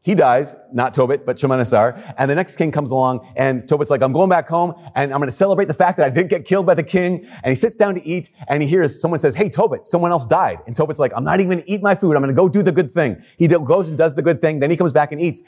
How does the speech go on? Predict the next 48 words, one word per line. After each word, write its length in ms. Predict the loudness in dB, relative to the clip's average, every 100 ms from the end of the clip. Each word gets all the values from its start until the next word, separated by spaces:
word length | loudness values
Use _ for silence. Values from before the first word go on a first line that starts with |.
| _ 0
That 180 | 0
night, 160 | 0 -2
it 80 | 0
says, 180 | -2 0
he 80 |
goes, 300 | 2 2 0
falls 320 | -4 -2 -2 -2
asleep. 400 | -2 -2 -4 -18 -6
It 80 | 0
was 140 | 2 2
hot, 240 | -2 -2
so 80 | -2
he 40 |
didn't 160 | -2 -2
cover 200 | -2 -2
his 100 | 0
face, 340 | -2 -2 -6 _
which 120 | -6
is 100 | -4
something 300 | -2 -2 -2
you 80 | -2
might 220 | 0 -2
not 160 | -2 -2
do 140 | 0
if 80 | 0
it's 80 | -2
hot. 260 | -2 -2 -4 _ _ _ _ _ _ _ _ _ _ _ -6
And 80 | -2
because 220 | 2 2
of 120 | 0
this, 220 | -2 -4 -4 -2
a 40 |
bird 360 | 2 2 2 0
poops 260 | -2 2
in 80 | 2
his 100 | 4
eyes. 360 | 4 2 -2 -6
This 120 | -4
is 220 | -4 -2
the 160 | 2 2
Bible. 300 | 2 -2 -6
This 100 | -4
is, 80 |
guys, 160 | 0 0
this 60 | 0
is 40 |
the 60 | 0
Bible. 300 | 0 -2